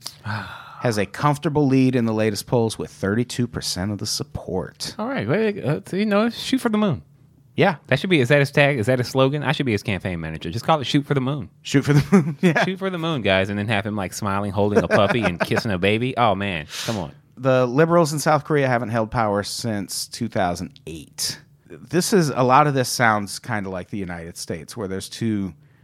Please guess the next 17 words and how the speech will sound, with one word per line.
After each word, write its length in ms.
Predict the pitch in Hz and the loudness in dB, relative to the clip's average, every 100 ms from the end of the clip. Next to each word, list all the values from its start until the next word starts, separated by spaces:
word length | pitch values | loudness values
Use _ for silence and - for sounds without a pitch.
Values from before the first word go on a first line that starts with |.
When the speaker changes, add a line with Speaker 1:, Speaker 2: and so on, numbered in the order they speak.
| _ - | _ -6
Speaker 2:
very 280 | 107 101 180 | 2 2 2
clear 320 | - 110 90 | -2 -4 -2
sides, 440 | - 92 87 87 | -2 -2 -2 -4
conservatives 760 | - 95 - 104 90 90 87 - | -8 -8 -4 -2 -2 -6 -8 -8
and 160 | 92 90 | -8 -6
liberals, 560 | 95 95 95 92 - - _ _ _ _ - | -6 -4 -4 -6 -10 -14 _ _ _ _ -8
and 480 | 87 87 85 85 85 _ - | -4 -4 -4 -6 -10 _ -6
the 80 | |
words 320 | 95 101 98 - | 0 0 0 -2
socialism 1000 | - - 123 104 110 98 92 101 92 90 | -6 -2 0 0 -2 -4 -4 -4 -6 -6
and 300 | 85 82 85 | -10 -12 -6
democracy 580 | 107 113 101 107 - 107 | 0 2 2 -4 -6 -6
get 240 | 98 - | -6 -6
thrown 240 | 127 104 | -4 -4
around 300 | 95 95 98 | -2 -2 -4
a 60 | 95 | -4
lot. 300 | 95 98 95 | -2 0 -2